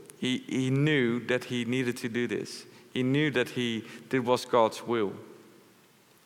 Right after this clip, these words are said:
It doesn't stay there. You know, he, after he died on the cross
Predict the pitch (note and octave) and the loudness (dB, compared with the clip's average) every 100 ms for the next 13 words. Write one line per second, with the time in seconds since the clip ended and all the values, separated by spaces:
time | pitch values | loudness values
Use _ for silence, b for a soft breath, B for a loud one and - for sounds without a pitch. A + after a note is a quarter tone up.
0 | _ _ _ b b b b b b _ | _ _ _ b b b b b b _
1 | _ _ _ - D3 F3+ E3 C#3+ - E3 | _ _ _ -2 4 4 4 0 2 4
2 | D3+ A#2 G#2+ G2+ - - - - - A2+ | 4 4 2 2 -6 -16 -20 -20 -6 0
3 | A2 B2 B2+ B2+ C3 - - - - D3 | 2 2 0 0 -2 -4 -12 -20 2 8
4 | E3 E3 - C#3 A#2+ B2+ C#3 C3+ A#2 A2+ | 8 8 4 2 2 6 6 6 4 0
5 | A2 - A2+ F#2+ - - - | -2 0 2 2 -2 -10 -14